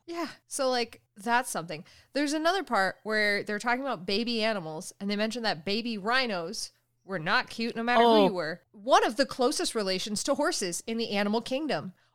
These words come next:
Speaker 1: are rhinos.
Speaker 2: Yeah.
Speaker 1: So, like, why are you talking shit about rhinos? They're literally the same family tree as horses. And cute, idiots.
Speaker 2: It's true. Baby rhinos are incredibly cute.
Speaker 1: They are incredibly cute.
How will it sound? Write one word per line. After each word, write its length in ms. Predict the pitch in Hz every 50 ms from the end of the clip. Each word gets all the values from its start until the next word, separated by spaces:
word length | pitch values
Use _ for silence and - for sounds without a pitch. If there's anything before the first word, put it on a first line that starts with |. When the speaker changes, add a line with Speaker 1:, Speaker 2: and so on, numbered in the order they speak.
| _ -
Speaker 1:
are 180 | 220 262 285 269
rhinos. 720 | 214 254 285 311 247 202 180 135 123 - - - - - _ _ _ _ _ _ -
Speaker 2:
Yeah. 140 | 226 196 190
Speaker 1:
So, 120 | 294 277
like, 180 | 262 269 254 208
why 280 | 214 180 196 202 233
are 40 | 311
you 60 | 311 -
talking 260 | 311 311 311 311 285
shit 180 | - - 330
about 300 | 294 262 294 285 240 -
rhinos? 680 | 233 285 349 392 403 349 254 208 185 165 160 185 - - - _ _ -
They're 140 | 233 233
literally 680 | 220 202 202 226 277 330 330 302 269 233 240 240 262 254 - _ -
the 100 | 190 190
same 360 | - - - 202 220 262 277
family 340 | - - 285 302 302 311 320
tree 260 | 294 - - 320 320
as 120 | 311 311 -
horses. 640 | 269 311 311 302 - - 185 147 135 185 - - - _ _ _ _ -
And 320 | 277 320 254 220 226 220 - _ _ _ -
cute, 400 | - 339 339 269 - - - - - -
idiots. 320 | 202 190 175 165 165 185
Speaker 2:
It's 60 | 208 -
true. 140 | 254 214 196 -
Baby 200 | - 214 214 240
rhinos 460 | 233 208 196 196 196 185 180 180 185
are 100 | 175 175
incredibly 420 | 170 180 - 190 170 - - - -
cute. 260 | - - - - - _ _ _ _ -
Speaker 1:
They 180 | 202 208 240 254
are 160 | 262 277 269 -
incredibly 920 | 247 233 214 - - - - 202 180 185 214 214 220 190 156 - - 147
cute. 380 | - - - 110 98 95 -